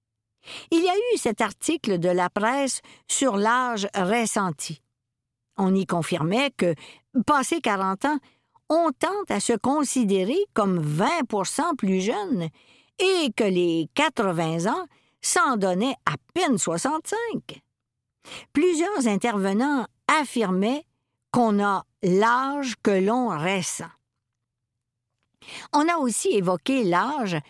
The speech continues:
à cause de Joe Biden. Le président américain a été traité de pépère sénile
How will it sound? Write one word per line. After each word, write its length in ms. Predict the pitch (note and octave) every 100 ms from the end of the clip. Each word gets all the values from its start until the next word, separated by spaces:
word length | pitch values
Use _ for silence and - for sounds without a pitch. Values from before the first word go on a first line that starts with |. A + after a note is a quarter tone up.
| _ _ -
à 60 | A#3+
cause 340 | - D4 B3
de 140 | E3 F3
Joe 220 | E3 F#3+
Biden. 560 | E3+ D#3+ C#3+ D3+ D3 C#3+ _ _ _ _ _ -
Le 120 | F3+
président 580 | D#3+ E3 D#3 D3 D#3+ F#3+
américain 600 | E3 E3 E3 F#3 B3+ A#3 - - -
a 160 | A3+
été 260 | A3+ - C#4+
traité 600 | - A3 A#3+ A3+ - C#4
de 160 | F3+ E3 - -
pépère 540 | C#4 F#3+ A#3+ A#3 E3
sénile 720 | - A3+ G3+ G3 C#4 C#4+ A#3